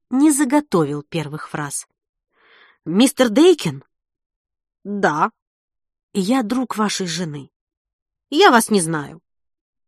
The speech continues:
"Да, не знаете. Я ведь сказал, я друг вашей жены".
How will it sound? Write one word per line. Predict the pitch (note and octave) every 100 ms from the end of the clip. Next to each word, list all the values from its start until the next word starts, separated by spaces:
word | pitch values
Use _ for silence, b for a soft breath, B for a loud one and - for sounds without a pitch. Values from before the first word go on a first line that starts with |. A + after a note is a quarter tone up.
| _ _ _
"Да, | A3 A3 D4+ G#3 D3 -
не | - A#3 D4+
знаете. | D4 D4 G3 D#3 - F3 B B B B _ -
Я | D#3+ G#3+
ведь | A#3 C4+
сказал, | - E4 E4+ E4+ B3 D#3+ _ _ _ _
я | D3 C#3 G3 D4+ D#4+ -
друг | F3+ B3+ F4 F#3+
вашей | A#3 C4 C#4 B3 _ -
жены". | F3 G3 C#4+ G3 C#3+